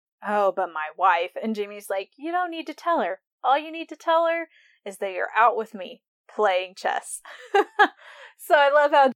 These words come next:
that scene came full circle. We're just viewing politics as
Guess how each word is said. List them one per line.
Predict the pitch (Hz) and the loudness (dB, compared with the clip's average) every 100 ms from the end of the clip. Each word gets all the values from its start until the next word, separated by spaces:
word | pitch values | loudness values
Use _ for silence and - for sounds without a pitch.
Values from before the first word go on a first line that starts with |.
| - | 2
that | 220 202 151 - _ | 2 2 -4 -10 _
scene | - - 247 226 214 | -20 -12 -8 -6 -6
came | 214 214 196 | -6 -8 -8
full | 202 - 208 | -10 -2 -2
circle. | 202 220 208 190 170 - _ _ - | 0 -2 -2 -2 -4 -6 _ _ -2
We're | 226 | 0
just | 214 233 233 202 | 2 0 -2 -10
viewing | 233 233 233 226 226 226 220 _ _ _ _ _ _ _ - | -2 0 0 -2 -10 -10 -12 _ _ _ _ _ _ _ -10
politics | - 220 220 220 233 220 - - - - | 2 2 2 -2 -4 -4 -10 -18 -20 -2
as | 214 208 202 196 196 | 2 6 4 2 -2